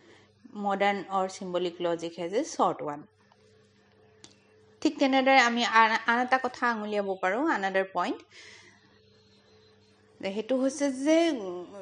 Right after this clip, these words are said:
ৰে-, ৰিগাৰ্ডিং স্ক'প। মডাৰ্ণ এণ্ড ট্ৰেডিশ্যনেল লজিক, মডাৰ্ণ বা ট্ৰেডিশ্যনেল লজিকৰ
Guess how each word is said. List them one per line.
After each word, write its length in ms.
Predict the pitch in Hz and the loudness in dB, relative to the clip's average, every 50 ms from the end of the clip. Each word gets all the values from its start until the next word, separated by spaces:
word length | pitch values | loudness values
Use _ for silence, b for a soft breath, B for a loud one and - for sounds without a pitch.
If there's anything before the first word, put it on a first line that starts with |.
| - 185 180 208 214 | -16 -14 -8 -2 4
ৰে-, 260 | 233 233 202 208 247 | 4 4 6 6 4
ৰিগাৰ্ডিং 460 | 247 254 254 247 254 247 254 269 302 381 440 427 370 - B B B B B B B B | 4 4 6 10 10 10 10 8 6 4 2 0 -4 -10 B B B B B B B B
স্ক'প। 400 | - - - - - 269 - - - - - - - - - _ _ _ _ _ _ _ _ _ _ _ _ _ - 311 320 285 - - _ B B B B B B B B 220 | -14 -14 -6 4 8 8 8 8 6 -2 -18 -20 -20 -20 -20 _ _ _ _ _ _ _ _ _ _ _ _ _ -12 -10 -10 -10 -12 -16 _ B B B B B B B B -2
মডাৰ্ণ 420 | 226 226 240 247 269 285 311 311 311 | 2 2 4 4 4 4 4 4 4
এণ্ড 160 | 277 262 262 | 2 2 2
ট্ৰেডিশ্যনেল 600 | 240 247 220 220 226 226 - 254 247 254 262 262 226 - - - _ - | 2 2 2 2 0 -4 -4 -2 0 0 0 0 -2 -4 -10 -18 _ -2
লজিক, 460 | 208 226 214 208 196 208 214 208 - | 0 2 4 2 2 0 -6 -4 -4
মডাৰ্ণ 500 | 208 175 190 190 190 196 208 220 226 240 | -6 -4 -2 -2 -2 2 2 2 2 4
বা 80 | 233 226 | 2 0
ট্ৰেডিশ্যনেল 540 | 226 214 196 196 208 208 - 214 214 214 214 | 0 0 -4 -2 -4 -4 -6 -6 -4 -4 -2
লজিকৰ 760 | 202 196 185 180 180 185 190 - - - 226 254 311 381 | -2 -2 -2 -2 -4 -8 -10 -8 -4 -2 0 0 0 0